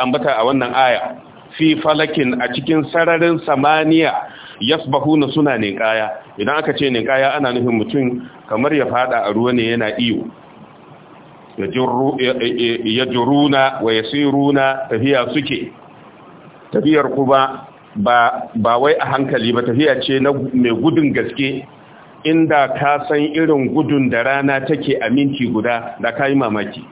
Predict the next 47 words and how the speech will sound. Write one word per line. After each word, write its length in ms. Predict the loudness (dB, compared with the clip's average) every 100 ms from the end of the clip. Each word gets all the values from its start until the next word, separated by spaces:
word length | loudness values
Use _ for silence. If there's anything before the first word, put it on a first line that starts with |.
| -20 -20 -20 -10 -2
Amma 320 | 0 2 2
saboda 340 | 0 2 4 4
muna 240 | 4 2 0
tare 240 | 0 2
da 80 | 0
ita, 400 | 2 0 0 -2
ba 100 | -2 0
ka 160 | -2
sani. 260 | -2 -4 -6 -12 -20 -20 -14 -6
Ita 220 | -2 0
kanta 320 | 2 0 2 2
duniyar 460 | 2 4 4 4
da 80 | 2
muke 260 | 2 0 0
kai 120 | 2
ba 100 | 0
a 60 | 0
tsaye 180 | -2 -2
take 180 | 0 -2
ba, 100 | -2
tafiya 300 | 2 2 2
take, 200 | -2 -4
haka 200 | -4 -2 -2
Allah 200 | 0 -2
ya 60 |
faɗa. 200 | -4 -6 -10 -12 -20 -20 -20 -18 -4
Kuma 180 | -2 0
duk 180 | 2
malaman 460 | 2 4 4 2 0
sunna 360 | 2 2 2 2
sun 220 | 2 2
yi 60 |
ittifaki 540 | 2 0 0 -2 -2 -2
akan 240 | -2 -4
haka. 320 | -4 -6 -8 -12 -20 -20 -20 -14 -2
Duniyar 460 | 2 4 4 4 4
da 60 |
muke 300 | 2 2 0 2
kai 200 | 0 0 -2 -2
tana 300 | 0 0 0
juyawa 840 | 0 2 4 4 4 4 2 0 -10 -4
kuma 180 | 0 0
tana 340 | 0 0 0
tafiya. 540 | -2 -4 -2 -2 -4 -10 -18 -20 -8
Tafiyar 420 | -6 0 4 4
da 80 | 2
take 240 | 0 2